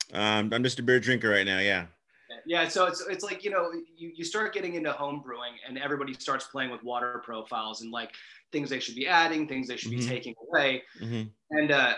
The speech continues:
Speaker 2: I, I had a realization for myself that, like, one of the things that truly makes a beer, like, about where it comes from is using the water profile where it comes from, you
Speaker 1: Mm-hmm.
Speaker 2: know, or where you're making the beer.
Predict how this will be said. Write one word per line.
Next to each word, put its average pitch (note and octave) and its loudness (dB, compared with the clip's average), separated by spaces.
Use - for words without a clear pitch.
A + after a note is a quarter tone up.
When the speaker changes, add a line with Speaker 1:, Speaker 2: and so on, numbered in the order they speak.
Speaker 2:
I, C3+ 4
I D3+ 8
had C3+ 4
a B2+ 4
realization B2 -2
for C3+ -6
myself B2 0
that, G#2+ -2
like, A#2 -4
one B2+ -2
of A2+ -4
the A#2 -10
things B2 -6
that G2+ -6
truly B2 -2
makes A#2 -2
a A#2 -6
beer, A#2 -2
like, G#2+ -6
about A2 -2
where A2+ 0
it G2+ -2
comes A2+ -4
from C3+ 2
is A2+ -4
using A#2+ -4
the A2+ -4
water A2 0
profile A2+ -2
where B2+ 4
it G#2+ -2
comes D#3+ 4
from, F2+ -2
you A#2+ -2
Speaker 1:
Mm-hmm. A#2 4
Speaker 2:
know, C#3+ 4
or - 2
where C#3+ 6
you're C#3 8
making C3 6
the G#2+ -6
beer. A#2 4